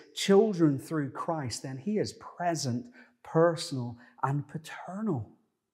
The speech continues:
Y-, you know, literally, as I was writing that sentence, um, my youngest daughter, Ava, came in and she interrupted me, and she just came in and looked at me and smiled.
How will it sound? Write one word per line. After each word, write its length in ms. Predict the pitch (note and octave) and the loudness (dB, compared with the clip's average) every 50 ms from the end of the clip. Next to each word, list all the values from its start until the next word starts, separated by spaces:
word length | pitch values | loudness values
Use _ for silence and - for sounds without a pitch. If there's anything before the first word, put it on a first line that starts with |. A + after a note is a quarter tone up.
| _ _ _ _ _ _ _ _ _ _ _ _ _ - | _ _ _ _ _ _ _ _ _ _ _ _ _ -6
Y-, 100 | D3+ - | -6 -4
you 240 | - G3+ G#3 F#3 F3+ | -4 -6 -4 -2 0
know, 220 | F3+ E3+ D#3 D3+ D3+ | 0 2 2 0 0
literally, 580 | D3+ D#3 F#3 F#3 F#3 - - D#3+ D3 C3+ A#2+ A2 - - - - D3+ | -2 -2 -2 -4 -4 -6 -4 -2 -2 -2 -2 -4 -8 -14 -12 -8 2
as 100 | C3+ D3+ | 6 8
I 120 | D3 D3 | 8 8
was 180 | C#3 C#3 B2+ C3+ | 6 4 0 4
writing 400 | C#3 C#3 D3 D#3 D#3 D3 C#3 C3 | 6 8 8 8 8 6 4 4
that 240 | B2+ B2+ - - | 2 2 2 0
sentence, 800 | - - - C#3+ C3+ D#3+ D#3 - - C3 A#2 F2+ - - - - - - - - _ - | 0 0 0 2 2 0 0 0 0 -2 -2 -2 -4 -10 -12 -12 -14 -20 -20 -14 _ 2
um, 220 | C3 C3 C3 C3+ C3 | 4 4 4 4 2
my 380 | C3+ C3+ C3 C3 C3+ B2+ B2 A#2 - - - | 2 2 2 2 2 0 -2 -4 -8 -10 -4
youngest 460 | - C3 C#3+ D#3+ E3 D#3+ D#3 - - | 0 2 4 4 4 4 2 0 -4
daughter, 460 | B2 C#3+ C#3 C3 - - C3 B2 - - | -4 -4 -4 -4 -4 -4 -4 -4 -2 -4
Ava, 360 | B2+ C3 C#3 C#3+ C3 C3 A2+ | -4 -4 -4 -4 -2 -4 -4
came 320 | A2+ - - C#3+ C3+ B2+ B2+ | -4 -6 -8 -6 -6 -4 -4
in 100 | B2 B2 | -4 -4
and 140 | A#2 A#2+ - | -4 -6 -6
she 220 | - - B2 A#2+ | -8 -8 -8 -8
interrupted 760 | - B2 C3 B2+ B2 - A#2+ A#2 C3+ D3 - C3+ D3 C3 A#2+ | -10 -10 -10 -12 -12 -10 -6 -4 -4 -4 -4 -4 -8 -8 -6
me, 160 | A2+ A2 A2 | -6 -6 -8
and 100 | A2+ A#2 | -8 -10
she 120 | - C#3+ | -10 -8
just 220 | C3 F#3+ E3+ - - | -8 -8 -8 -8 -6
came 200 | - C3+ B2+ C#3 | -4 -2 0 0
in 240 | D#3 D#3 D3 C3+ A#2+ | 0 0 -2 -2 -4
and 160 | A2 A#2 B2+ | -4 -4 -4
looked 240 | D#3+ D#3+ - - - | -4 -6 -6 -8 -8
at 100 | - A#2 | -6 -6
me 240 | A2+ A2 A2 A2+ A2+ - - - - - | -6 -6 -6 -8 -12 -16 -20 -18 -10 -6
and 180 | C3 A#2+ A#2 | -4 -2 -2
smiled. 760 | - - - - C3+ B2+ B2+ C3 C3+ C3 A#2+ A2 G2+ F#2+ - | 0 -2 -2 -2 -2 -4 -4 -4 -4 -4 -4 -4 -4 -6 -8